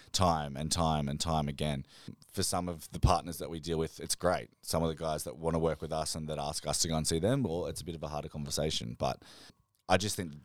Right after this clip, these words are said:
the, the way the market's going, it's, it's super important to get over there and, and, and see them face to face.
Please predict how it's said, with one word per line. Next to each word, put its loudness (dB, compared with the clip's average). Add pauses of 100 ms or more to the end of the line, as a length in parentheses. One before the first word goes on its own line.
(260)
the, 2
the 0
way 4
the 2
market's -2
going, 2
it's, 0
it's -4
super 2
important 0
to -4
get 0
over 0
there 0
and, -2
and, -4
and -4
see 2
them -2
face -2
to -4
face. -6